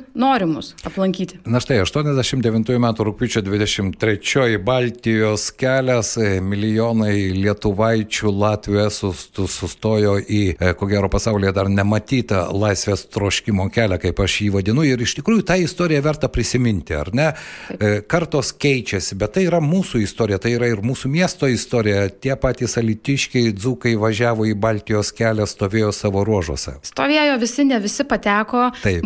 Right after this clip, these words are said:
Speaker 1: Buvo sudėtinga jiems, e, per visus kamščius patekti, tai sudarė papildomą gyvą eilę, šonus, išsišakojimus. Tai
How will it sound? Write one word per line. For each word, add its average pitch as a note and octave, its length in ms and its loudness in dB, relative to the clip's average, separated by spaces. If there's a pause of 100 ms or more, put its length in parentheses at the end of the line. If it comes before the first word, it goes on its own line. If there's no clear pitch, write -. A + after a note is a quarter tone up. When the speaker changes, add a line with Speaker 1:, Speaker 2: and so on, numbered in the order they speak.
(120)
Speaker 1:
Buvo A#3 80 4
sudėtinga A3+ 640 2
jiems, A#3 300 2 (180)
e, G3+ 320 -2
per G3+ 320 2
visus G#3 320 -4
kamščius G#3+ 400 -2
patekti, G3+ 420 0
tai F#3 220 0
sudarė F#3 540 -2 (340)
papildomą G#3+ 560 2
gyvą A3 320 2
eilę, A3 240 2
šonus, B3+ 720 -2
išsišakojimus. B3 960 0 (420)
Tai G3+ 120 0